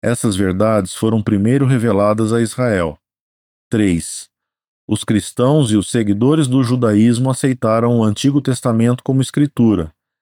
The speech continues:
mas os seguidores do judaísmo não aceitaram o Novo Testamento. Quatro, Jesus, o fundador do cristianismo, era judeu e cumpriu a religião do seu povo.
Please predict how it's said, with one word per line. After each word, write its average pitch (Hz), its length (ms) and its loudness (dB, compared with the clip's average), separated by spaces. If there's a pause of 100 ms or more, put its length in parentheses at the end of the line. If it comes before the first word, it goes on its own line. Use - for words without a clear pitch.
(240)
mas 98 280 -2
os 98 120 -4
seguidores 127 600 0
do 120 160 2
judaísmo 123 640 2
não 135 180 2
aceitaram 139 640 0
o 143 40 2
Novo 113 320 0
Testamento. 104 680 -2 (1400)
Quatro, 92 560 -2 (680)
Jesus, 120 640 2
o 113 80 2
fundador 127 640 0
do 120 100 0
cristianismo, 101 840 0 (320)
era 117 220 0
judeu 107 520 0 (200)
e 110 100 -2
cumpriu 110 480 0
a - 20 0
religião 113 540 0
do 113 80 0
seu 135 220 -2
povo. 90 440 -4